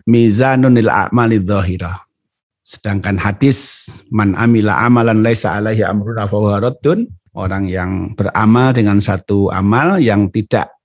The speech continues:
diperintahkan di dalam agama Allah, fa huwa raddun, maka dia tertolak, ini merupakan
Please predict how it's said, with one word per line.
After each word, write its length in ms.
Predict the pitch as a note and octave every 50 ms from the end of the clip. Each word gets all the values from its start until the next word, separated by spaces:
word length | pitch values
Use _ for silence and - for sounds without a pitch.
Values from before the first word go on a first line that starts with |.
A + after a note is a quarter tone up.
| _ _
diperintahkan 1120 | _ - G2 E2 - - G2+ G2+ G2 E2+ - F#2 - - - - A#2+ C#3+ G3 C4 B3 A#3 G3 - _ _ _ _ _ _ _ _ _ _ _ _
di 160 | _ G#2 F#2
dalam 320 | G2+ F#2+ F#2+ F#2+ F#2 F2
agama 400 | F#2+ - - G2 G2 G2 E2 E2+
Allah, 240 | F#2+ G2 B2 E3+ F3+
fa 160 | - - A2+
huwa 320 | G#2 F2+ A2 G#2 G2 F#2+ G2
raddun, 320 | F2+ - _ C3+ C3 B2
maka 240 | A2 F#2+ - - A2
dia 160 | - A2+ G2
tertolak, 720 | F2+ - G2 F2+ - - F2+ F2 - - - - - _ _ _
ini 220 | _ A2 G2+ G#2+ A#2
merupakan 640 | B2+ B2 A#2 A2 F#2+ - - F#2+ F#2+ - B2+ A#2+ A#2+